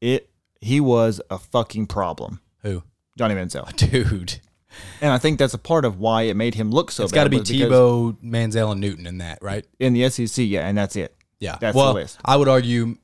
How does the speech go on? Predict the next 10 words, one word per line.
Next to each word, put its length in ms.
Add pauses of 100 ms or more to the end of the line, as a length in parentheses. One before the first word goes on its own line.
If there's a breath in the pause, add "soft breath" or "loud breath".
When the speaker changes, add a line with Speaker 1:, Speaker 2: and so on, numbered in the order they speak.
(120)
Speaker 2:
McFadden 540
Speaker 1:
Well, 300
Speaker 2:
and, 80
and 100
possibly 360
Mark 240
Ingram. 360
Speaker 1:
Right. 240 (1080)
Yes, 320
but 280